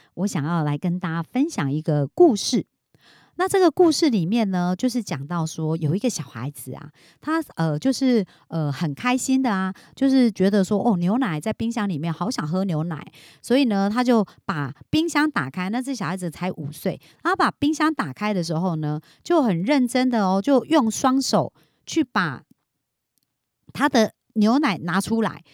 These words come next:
然后因为小孩子还很小嘛，所以拿到这个牛奶是非常不容易，然后就放了一个碗啊，然后把牛奶倒进去。然后呢，因为不小心拿的时候碗就摔破了，所以这时候妈妈听到咔啦一声，然后呢，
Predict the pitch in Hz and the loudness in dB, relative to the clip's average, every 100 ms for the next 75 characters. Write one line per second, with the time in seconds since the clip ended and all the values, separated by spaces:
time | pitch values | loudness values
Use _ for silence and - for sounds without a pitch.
0 | _ _ 226 302 349 320 359 302 208 190 | _ _ -4 0 2 2 2 2 0 -4
1 | 147 220 214 180 190 - 139 143 147 277 | -2 0 2 2 2 2 0 0 0 4
2 | 277 233 254 262 214 185 214 160 208 185 | 4 4 2 4 4 4 2 -2 -2 -6
3 | - 202 170 170 160 214 262 - 254 214 | -4 -4 -2 -2 0 2 0 0 -2 0
4 | 214 151 151 123 135 156 - - - 233 | -2 0 -2 -4 -10 -12 -18 -20 -4 -2
5 | 262 151 170 226 170 - 254 208 220 185 | 0 0 0 0 -2 0 0 2 0 -2
6 | - 170 - - - - 269 359 285 262 | 0 -2 -2 -16 -20 -6 0 2 4 2
7 | 269 330 359 302 - 359 180 139 - 214 | 0 0 0 0 0 0 0 -4 -2 -2
8 | 208 190 175 151 175 - 160 127 175 - | 0 0 0 2 0 0 -4 -4 -6 -4
9 | 165 - 160 156 - - _ - 277 208 | -6 -6 -10 -10 -14 -20 _ 0 0 2
10 | 285 196 175 202 190 208 208 170 - - | -2 0 0 0 0 -2 -2 -4 -4 0
11 | 403 370 359 359 359 349 - 240 240 _ | 2 4 4 2 0 -4 -2 -2 -4 _
12 | _ _ _ 175 233 262 208 196 | _ _ _ -4 0 2 2 0